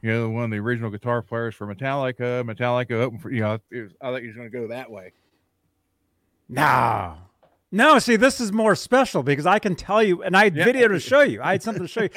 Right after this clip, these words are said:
Speaker 1: <laughs>
Speaker 2: When I walked up to him, 'cause I saw him. I saw him, and I, I was walking up, and as I was waiting, he was talking to somebody. And I was waiting politely 'cause I'm not, you know, like, "Hey," you know.
Speaker 1: <laughs>
Speaker 2: I was waiting to get his attention.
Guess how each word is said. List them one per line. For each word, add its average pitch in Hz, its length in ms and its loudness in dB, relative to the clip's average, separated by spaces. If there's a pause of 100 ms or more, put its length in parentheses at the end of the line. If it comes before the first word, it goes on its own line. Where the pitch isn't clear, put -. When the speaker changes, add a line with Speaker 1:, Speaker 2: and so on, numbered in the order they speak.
(240)
Speaker 1:
<laughs> - 280 -14
Speaker 2:
When 196 180 6
I 240 140 8
walked 226 380 4
up 269 120 4
to 220 80 -2
him, 170 60 -4
'cause 165 120 -2
I 220 80 6
saw 262 300 2
him. 117 260 -4 (800)
I 170 140 0
saw 247 320 0
him, 202 120 2
and 180 80 2
I, 180 60 2
I 175 160 4
was 170 120 2
walking 208 280 2
up, 185 100 -8
and 175 160 2
as 196 220 4
I 202 100 6
was 180 160 0
waiting, 185 360 -4
he 175 100 -8
was 214 120 -8
talking 208 460 -10
to 127 60 -14
somebody. 104 420 -20 (460)
And 175 120 0
I 175 80 4
was 151 140 -2
waiting 160 440 0
politely 127 580 -6
'cause 92 100 -16
I'm 113 100 -8
not, 120 200 -10
you 113 120 -14
know, 92 160 -14
like, 92 160 -14
"Hey," 170 680 0
you 156 100 -2
know. 127 140 -2 (320)
Speaker 1:
<laughs> - 320 -6
Speaker 2:
I 185 120 6
was 196 180 0
waiting 190 480 2 (260)
to 175 80 2
get 175 180 2
his 151 100 -4
attention. 214 540 -6